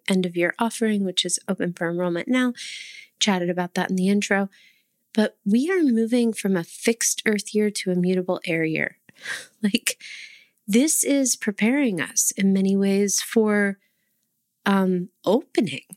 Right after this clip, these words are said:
to all that liminality, opening to possibilities, not to a sense of groundlessness or, like, um, rootlessness or, uh,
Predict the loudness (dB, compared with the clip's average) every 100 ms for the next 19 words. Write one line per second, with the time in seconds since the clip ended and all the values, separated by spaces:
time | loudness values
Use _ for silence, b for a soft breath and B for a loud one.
0 | _ _ _ _ -2 0 0 0 0 -2
1 | 0 0 0 0 -2 -2 -2 -4 _ 0
2 | 0 -2 0 0 -2 -8 -12 -4 -4 -2
3 | -2 -2 -4 -4 -4 0 2 4 2 -2
4 | -6 B B B B _ 0 2 2 0
5 | 0 2 2 2 2 0 -2 -2 0 2
6 | 2 0 0 2 2 0 0 0 0 0
7 | -2 -10 -16 _ -2 0 0 0 -2 -4
8 | -10 _ _ -12 -8 0 2 2 2 0
9 | 2 2 2 0 0 0 -2 -6 B B
10 | B B B -2 0 0 0 -2